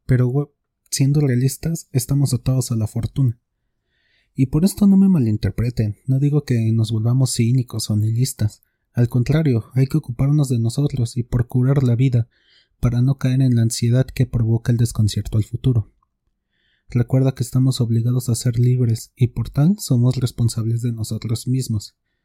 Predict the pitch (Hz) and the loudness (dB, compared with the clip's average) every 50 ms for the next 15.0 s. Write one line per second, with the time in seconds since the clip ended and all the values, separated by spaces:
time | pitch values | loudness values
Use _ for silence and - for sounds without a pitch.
0 | _ _ _ _ _ _ _ _ _ _ _ _ - - 143 135 - - 127 117 | _ _ _ _ _ _ _ _ _ _ _ _ -2 0 0 0 0 -4 -2 0
1 | 117 113 110 113 113 113 107 117 113 - - 139 131 120 120 123 - - - 135 | 0 0 2 2 2 2 2 0 -2 0 0 2 2 2 0 0 -2 0 2 2
2 | 131 127 131 123 120 135 131 131 131 123 117 117 113 120 117 - 120 - - - | 2 2 2 0 0 0 0 2 2 2 2 2 2 0 0 0 -2 -4 -2 -4
3 | 120 117 117 - - - 139 151 165 - _ _ _ _ _ _ _ _ _ - | 0 0 0 -2 0 0 2 2 2 0 _ _ _ _ _ _ _ _ _ 0
4 | 127 127 135 139 - - 127 131 - - - 131 - - 120 120 123 120 117 110 | 2 2 2 2 0 0 -2 -2 -2 -2 -4 -4 -2 -2 -2 0 2 0 0 -2
5 | - - 107 107 107 113 110 113 113 110 113 127 135 127 113 - - _ _ - | -2 -2 -2 0 0 0 0 0 0 0 2 2 2 2 0 -2 -4 _ _ -4
6 | 117 - - 117 - - 107 107 104 - - 135 151 160 - _ _ _ - 113 | -4 -2 -2 -2 0 0 0 0 0 0 2 2 2 2 -2 _ _ _ 0 0
7 | 110 113 - - - 113 - _ 117 110 110 117 123 117 110 104 104 _ _ _ | 0 0 -2 -2 -4 -4 -2 _ 0 0 2 2 2 2 0 -4 -8 _ _ _
8 | _ _ _ _ _ _ _ _ _ _ _ _ _ _ - - _ _ - _ | _ _ _ _ _ _ _ _ _ _ _ _ _ _ -20 -20 _ _ -20 _
9 | _ _ _ _ _ _ _ _ _ _ 123 120 120 - 135 - - 143 135 143 | _ _ _ _ _ _ _ _ _ _ -2 -2 0 0 -4 0 0 0 0 0
10 | 135 - - - 135 135 135 131 131 120 117 - - 123 127 131 127 - 120 - | -2 -2 -2 -4 -2 0 0 0 0 0 -2 -2 0 0 0 0 0 -2 -4 -4
11 | - 107 - - - 120 135 127 - - 113 110 113 120 120 - 120 - - 131 | -4 -6 -4 -2 0 0 0 0 0 -2 -2 0 2 0 2 0 -2 -2 -2 -2
12 | 127 123 113 - _ _ _ _ _ _ _ _ _ _ _ _ - - - 120 | -2 -2 -4 -4 _ _ _ _ _ _ _ _ _ _ _ _ 2 2 4 2
13 | 113 117 - - 135 135 131 131 131 120 110 113 113 120 139 135 - 127 117 - | -4 -4 -4 -2 -2 0 0 0 0 -2 -2 -4 -2 -2 -2 -2 0 -2 -2 -2
14 | - - 107 - - - 113 120 135 139 120 113 - - 127 131 143 143 139 - | -4 -6 -6 -6 -4 -4 -2 -2 -2 -2 -2 -4 -2 -2 2 2 2 2 2 -2